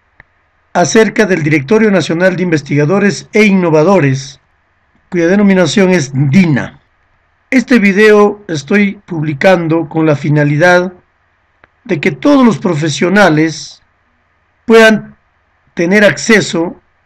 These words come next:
a información científica para poder hacer investigaciones científicas, especialmente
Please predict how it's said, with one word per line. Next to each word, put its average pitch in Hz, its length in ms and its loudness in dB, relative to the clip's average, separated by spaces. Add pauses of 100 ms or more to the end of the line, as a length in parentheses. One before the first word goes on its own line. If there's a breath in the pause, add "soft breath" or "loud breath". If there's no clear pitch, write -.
(140)
a 175 100 0
información 175 880 -2
científica 143 1080 -2 (200)
para 160 240 -2
poder 151 260 -2
hacer 185 280 0
investigaciones 151 800 -2
científicas, 135 520 -6
especialmente 220 840 0